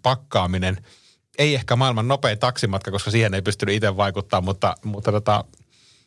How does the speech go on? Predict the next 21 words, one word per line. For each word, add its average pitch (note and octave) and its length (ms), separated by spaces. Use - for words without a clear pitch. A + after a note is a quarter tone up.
ennätin B2+ 560
niin - 100
kuin - 280
niukin A2 400
naukin, F#2+ 280
mutta F2+ 120
kyllä A2+ 120
sen B2 160
jälkeen G2 320
on F2+ 60
tullut F2+ 180
katsottua F2+ 340
tosi F2 220
tarkasti. F2 340
Ja B2 40
ne C#3 60
on F3+ 120
tosi G#3 140
hankalia B2 500
siis G2 180
noi G2 280